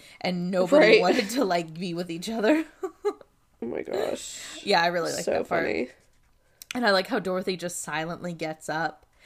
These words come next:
Speaker 1: and, like, blasts the volume on
Speaker 2: Yes.
Speaker 1: Sophia's headphones so she has to be in pain too.
Speaker 2: Oh my gosh. So funny.
Speaker 1: Yeah. <sighs> And I never thought about this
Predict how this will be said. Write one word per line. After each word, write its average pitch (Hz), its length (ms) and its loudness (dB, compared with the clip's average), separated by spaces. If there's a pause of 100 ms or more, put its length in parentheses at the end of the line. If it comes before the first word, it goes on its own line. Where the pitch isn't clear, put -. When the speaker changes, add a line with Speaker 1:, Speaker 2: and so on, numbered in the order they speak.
(200)
Speaker 1:
and, 180 180 0
like, 170 280 -2
blasts 170 760 -6
the 190 140 -8
volume 165 500 -4
on 165 260 -6
Speaker 2:
Yes. 349 680 6
Speaker 1:
Sophia's - 80 -8
headphones 175 600 -4
so 175 140 -6
she 175 220 -8
has 175 240 -4
to 175 80 -12
be 170 180 -8
in 165 160 -10
pain 165 460 -6
too. 202 460 0 (300)
Speaker 2:
Oh - 160 -6
my 254 220 -8
gosh. 151 540 -6 (280)
So - 360 -10
funny. - 480 -12 (180)
Speaker 1:
Yeah. 214 540 2 (720)
<sighs> 381 120 2 (1400)
And 381 200 4 (160)
I 247 60 -4 (100)
never 587 240 0
thought 214 200 2
about 233 220 0
this 294 340 -2